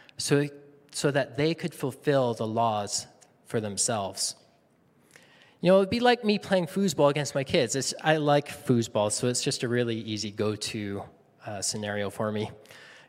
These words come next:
know, it'd be like me playing foosball against my kids and them taking, you know, my goalposts and moving them in front of my goalie and my defense so they just have a clean shot every time. You know, that's not how the game works.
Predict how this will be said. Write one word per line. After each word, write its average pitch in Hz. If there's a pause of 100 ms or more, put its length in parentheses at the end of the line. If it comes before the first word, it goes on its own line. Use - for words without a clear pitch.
know, 180
it'd 208
be 233
like 240
me 262
playing 220
foosball 180
against 180
my 156
kids 151
and 156
them 175
taking, 180 (360)
you 156
know, 135
my 143
goalposts 165 (240)
and 143
moving 175
them 147
in 143
front 151
of 139
my 131
goalie 147
and 139
my 127
defense 117 (300)
so 151
they 143
just 147
have 156
a 123
clean 139
shot 135
every 120
time. 113
You 87 (520)
know, 165
that's -
not 214
how 196
the 151
game 143
works. -